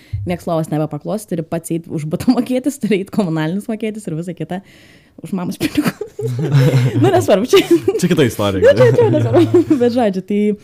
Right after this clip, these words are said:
Speaker 1: tai ir taip jau gyvenimas atrodo apsivertė ir tu įstoji, okei, jau jauti kažkokį tai stabilesnį pagrindą po kojom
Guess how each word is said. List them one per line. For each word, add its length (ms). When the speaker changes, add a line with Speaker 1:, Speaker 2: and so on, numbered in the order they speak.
Speaker 1:
tai 120
ir 80
taip 180
jau 80
gyvenimas 460
atrodo 280
apsivertė 600
ir 100
tu 120
įstoji, 400
okei, 260
jau 100
jauti 160
kažkokį 400
tai 160
stabilesnį 640
pagrindą 380
po 100
kojom 320